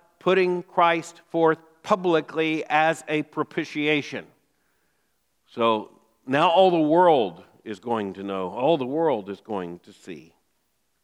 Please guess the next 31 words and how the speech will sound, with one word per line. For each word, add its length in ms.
But 100
as 140
the 100
prayer 220
begins, 1040
he 120
references 520
the 100
Father, 300
just 200
as 60
he 100
taught 300
us 160
to, 160
by 140
the 100
way, 260
in 120
what 120
we 120
call 180
the 80
Lord's 300
Prayer, 340
"Our 100
Father 360
who 60
is 120
in 80
heaven." 260